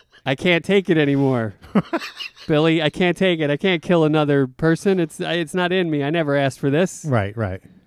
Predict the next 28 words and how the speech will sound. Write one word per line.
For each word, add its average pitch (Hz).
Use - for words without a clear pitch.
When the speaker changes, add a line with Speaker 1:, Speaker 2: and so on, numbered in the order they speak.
Speaker 1:
You 247
might 349
say, 185
"There's 170
a 156
cot 165
upstairs, 131
Eddie. 117
Take 156
a 143
load 139
off." -
While 131
your 123
troop -
moves 113
through. 104
Speaker 2:
Yeah, 240
I 127
think 262
I 180
totally 143
would. 113
Speaker 1:
You 240
would, 190
right? 143
Speaker 2:
Yeah. 117
Speaker 1:
Yeah. 123